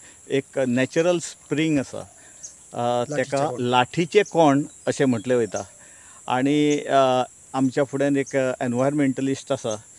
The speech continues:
Speaker 1: तर तेणेन तुमकां सगळी summaries सांगलेली आसा. आनी, अ, आतां पळोवपाक गेल्यार आमी आतां त्या झऱ्याच कडेन आसा आनी जें उदक तुमकां सगळें फाटल्यान दिसता.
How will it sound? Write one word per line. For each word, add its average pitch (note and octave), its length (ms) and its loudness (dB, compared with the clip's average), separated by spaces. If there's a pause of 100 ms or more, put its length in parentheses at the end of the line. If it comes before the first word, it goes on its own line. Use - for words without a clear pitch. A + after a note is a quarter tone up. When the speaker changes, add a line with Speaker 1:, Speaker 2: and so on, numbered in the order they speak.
(300)
Speaker 1:
तर C3 40 -8
तेणेन C#3 400 0
तुमकां C#3 340 -2
सगळी B2+ 240 -4
summaries C3+ 440 0
सांगलेली B2+ 540 -2
आसा. G#2 220 -6 (560)
आनी, D#3 580 -2
अ, C3+ 120 -6 (320)
आतां C#3+ 180 -4
पळोवपाक D#3+ 440 0
गेल्यार C#3+ 360 2 (220)
आमी C#3 240 2
आतां D3+ 360 2 (120)
त्या C#3 180 4
झऱ्याच A#2 720 -2
कडेन C#3 220 2
आसा A2+ 340 -6
आनी B2+ 200 -2
जें C3+ 120 0
उदक C3+ 240 0 (120)
तुमकां C3 400 -2
सगळें A#2+ 340 -2
फाटल्यान B2+ 420 -2
दिसता. A2+ 320 -8